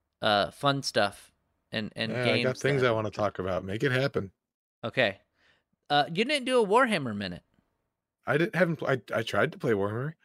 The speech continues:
Speaker 2: I also wanted to talk about Space Station thirteen. They got this event going on right now where, uh, an admin accidentally killed me, so he respawned me as, like,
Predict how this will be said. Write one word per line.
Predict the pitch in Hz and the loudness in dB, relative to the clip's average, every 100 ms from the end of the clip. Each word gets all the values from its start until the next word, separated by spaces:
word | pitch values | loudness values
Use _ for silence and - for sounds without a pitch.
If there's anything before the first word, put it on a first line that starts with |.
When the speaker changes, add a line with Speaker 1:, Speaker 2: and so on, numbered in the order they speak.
| _ _ _ - | _ _ _ 0
Speaker 2:
I | |
also | 135 165 | 0 2
wanted | 165 143 117 | 0 -2 -4
to | |
talk | 104 120 127 | -2 -2 -2
about | 117 104 | -6 -6
Space | - 120 117 | -2 -2 0
Station | 127 117 117 | 0 0 -2
thirteen. | 107 113 90 135 143 | 0 0 0 -2 -2
They | 104 | -2
got | 127 | -2
this | 120 110 | -4 -6
event | 90 117 - | -4 -4 -2
going | 143 143 139 | -2 0 0
on | 139 | -2
right | 131 139 | -4 -2
now | 143 147 | 2 4
where, | 135 101 92 - _ _ _ _ - | 6 4 2 -4 _ _ _ _ -10
uh, | 98 92 - | -6 -4 -4
an | 123 | 0
admin | 143 156 170 147 | 0 0 -2 -4
accidentally | - 143 135 113 | -4 -2 -2 -4
killed | - 117 107 | 0 2 2
me, | 98 | -2
so | 82 95 | 0 2
he | 98 | 2
respawned | 107 110 - 101 110 104 | 2 0 0 2 0 -2
me | 113 110 | -2 0
as, | 92 95 87 | 0 0 2
like, | 92 82 - | 0 0 -4